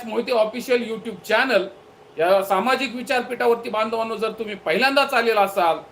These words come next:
तर अविनाश मोहिते ऑफिशियल या YouTube चॅनलला आपण लाईक करावं, शेअर करावं आणि मोठ्या संख्येनं सबस्क्राईब करावं अशी विनंती या माध्यमातून आपणा सर्वांना करतो.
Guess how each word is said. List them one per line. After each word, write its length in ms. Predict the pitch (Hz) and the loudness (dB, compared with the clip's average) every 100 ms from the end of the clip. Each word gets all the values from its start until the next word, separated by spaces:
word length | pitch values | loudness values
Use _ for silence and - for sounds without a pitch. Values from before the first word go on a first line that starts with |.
| - - - | -20 -14 -2
तर 60 | |
अविनाश 400 | 170 202 254 262 | 0 2 2 0
मोहिते 260 | 247 240 233 | 0 0 2
ऑफिशियल 440 | 220 214 233 247 | 2 2 -2 -2
या 100 | 240 214 | 0 0
YouTube 240 | 214 214 214 220 | -2 -10 -8 0
चॅनलला 380 | 202 240 262 | 0 0 0
आपण 280 | 247 208 202 | 0 0 0
लाईक 260 | 180 226 - | 2 2 2
करावं, 280 | 226 202 190 | 2 2 0
शेअर 240 | 220 240 | 0 0
करावं 280 | 240 208 208 | 0 0 0
आणि 80 | 196 | -2
मोठ्या 300 | 190 190 202 | -4 -4 -6
संख्येनं 400 | 202 190 226 226 | -6 -6 -6 -6
सबस्क्राईब 540 | 190 170 - 185 175 | -10 -12 -10 -8 -6
करावं 420 | - 156 160 143 - - - - | -4 0 2 2 -4 -16 -20 -6
अशी 320 | 151 165 294 | -4 -2 0
विनंती 520 | 302 302 262 - 214 208 | 2 2 0 -2 -8 -2
या 80 | 208 | 0
माध्यमातून 560 | 208 196 202 196 208 | 2 0 -2 -4 -4
आपणा 280 | 180 175 190 | -6 -4 -8
सर्वांना 440 | 180 160 170 175 165 | -4 -4 -2 -2 -4
करतो. 480 | - 127 - 127 | -2 -4 -4 -10